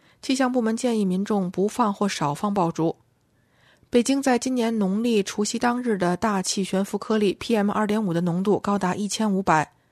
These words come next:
世界卫生组织列出的P M二点五浓度的标准是二十五。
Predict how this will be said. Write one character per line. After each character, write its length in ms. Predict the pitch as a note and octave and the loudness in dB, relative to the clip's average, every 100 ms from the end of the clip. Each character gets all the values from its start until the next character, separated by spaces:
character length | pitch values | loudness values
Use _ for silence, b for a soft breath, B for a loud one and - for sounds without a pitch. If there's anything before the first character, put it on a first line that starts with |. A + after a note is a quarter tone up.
| b b b b b | b b b b b
世 160 | - D4 | -6 0
界 140 | C#4 | 2
卫 100 | C#4 | 2
生 220 | C4 C#4+ C#4 | 2 0 0
组 120 | F3 | 0
织 120 | G3+ | 0
列 180 | A3 G3+ | 0 0
出 180 | - G#3 | 0 0
的 220 | F#3+ F3 | 2 0
P 180 | - G#3 | 0 2
M 160 | F#3 | 2
二 160 | F#3+ G3 | 0 0
点 160 | F#3+ | 0
五 120 | G3+ E3+ | 0 0
浓 160 | E3+ | 0
度 100 | G#3 | 0
的 80 | F#3+ | 0
标 240 | F#3 A3+ | 0 0
准 220 | A#3 D#3+ D#3+ | 0 -2 -2
是 120 | - | -2
二 180 | A3+ G3 | 0 0
十 160 | - | 0
五。 320 | E3 D#3 E3 | -2 0 -2